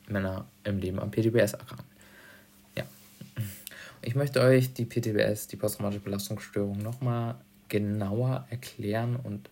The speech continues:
erläutern durch ein Fallbeispiel, das ich mir ausgedacht habe. Ja. <laughs> Und zwar Leo, dreiundzwanzig,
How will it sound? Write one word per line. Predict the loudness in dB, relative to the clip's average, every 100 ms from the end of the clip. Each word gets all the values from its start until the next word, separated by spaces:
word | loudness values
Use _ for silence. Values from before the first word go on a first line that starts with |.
| -10
erläutern | -6 -4 -6 -6 -8
durch | -6 -8 -6
ein | -8 -8 -20 -20 -20 -20
Fallbeispiel, | -2 4 6 6 4 2 0 0 0
das | 0
ich | -4 -4
mir | -4
ausgedacht | -4 -4 -6 -8
habe. | -12 -12 _ -20 -20 _ _ _ -8 -8 -8 -20 -20 -20 _ -8
Ja. | -6 -6 -12 _ _
<laughs> | -2 -2 -6 -10 -14 -6 -6 -6 -8 -10 -2
Und | 0
zwar | 2 2 2 2 -2 -4 -14 -8
Leo, | 0 4 6 4 2 0 -6 _
dreiundzwanzig, | 0 2 2 -4 -6 -6 -10 -12 -16